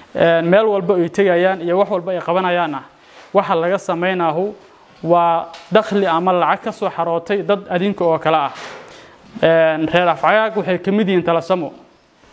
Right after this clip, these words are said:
Tala Samada lagu sheegaa waa intanadan oo soo imaatay, oo magacaas ku heshiinay, oo ku heshiinay inaan horumarkeena ka wada shaqeyno, oo ku heshiinay inaan garabka isqabsano, oo ku heshiinay inaan maaragtay jiilka naga soo koraya mustaqbalkooda aan maaragtay ilaalino, oon horumarino.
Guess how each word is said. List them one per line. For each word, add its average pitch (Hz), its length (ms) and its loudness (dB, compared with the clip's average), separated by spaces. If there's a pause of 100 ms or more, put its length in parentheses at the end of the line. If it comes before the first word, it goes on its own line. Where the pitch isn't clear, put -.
Tala 170 200 2
Samada 208 280 2
lagu 202 200 -2
sheegaa 185 360 2
waa 175 160 -2
intanadan 185 480 0
oo 165 100 -2
soo 185 160 -6
imaatay, 165 440 -2 (280)
oo 160 140 2
magacaas 185 440 0
ku 202 100 -2
heshiinay, 180 480 -4 (320)
oo 170 140 4
ku 220 160 2
heshiinay 190 300 -4
inaan 185 160 -4
horumarkeena 170 580 -2
ka 180 120 -2
wada 165 160 0
shaqeyno, 170 440 -2 (420)
oo 165 120 4
ku 214 120 0
heshiinay 190 380 -2
inaan 175 160 2
garabka 185 320 0
isqabsano, 175 580 -4 (400)
oo 170 140 4
ku 226 120 0
heshiinay 190 560 0
inaan 175 180 0
maaragtay 170 480 -2
jiilka 185 340 -2
naga 175 180 0
soo 160 160 -4
koraya 175 260 2
mustaqbalkooda 165 800 -2 (460)
aan 175 240 2
maaragtay 170 600 -2
ilaalino, 165 480 0
oon 170 180 -4
horumarino. 151 500 -4